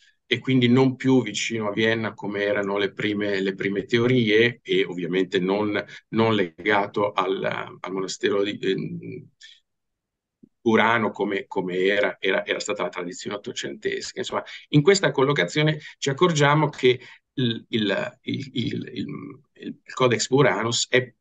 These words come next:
proprio di una, di una, di una regione che poi sarà la Marca Trevigiana o la Gioiosa Marca, come la chiamerà Dante, dove appunto gli stessi, gli stessi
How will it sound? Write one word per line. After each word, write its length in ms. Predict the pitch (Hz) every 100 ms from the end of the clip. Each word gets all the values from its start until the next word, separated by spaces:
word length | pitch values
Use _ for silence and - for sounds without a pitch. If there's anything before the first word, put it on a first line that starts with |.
| _
proprio 600 | - 165 165 170 175 175
di 80 | 147
una, 300 | 123 123 107 -
di 80 |
una, 320 | 117 107 101 -
di 120 | 117
una 240 | 117 113 110
regione 580 | 135 135 135 113 123 120
che 140 | 85
poi 140 | 101
sarà 340 | 95 - 92 92
la 140 | 92
Marca 300 | 101 104 95
Trevigiana 680 | - 92 95 113 123 104 87
o 60 | 92
la 140 | 85
Gioiosa 360 | 90 95 95 101
Marca, 360 | 107 107 -
come 140 | - 95
la 60 |
chiamerà 280 | - 101 117
Dante, 400 | 120 101 - 120
dove 280 | 123 143 143 - -
appunto 440 | 139 139 156 165
gli 120 | 117
stessi, 540 | 92 - 123 - - - _ _ _ _
gli 120 | 113
stessi 540 | 117 131 127 - -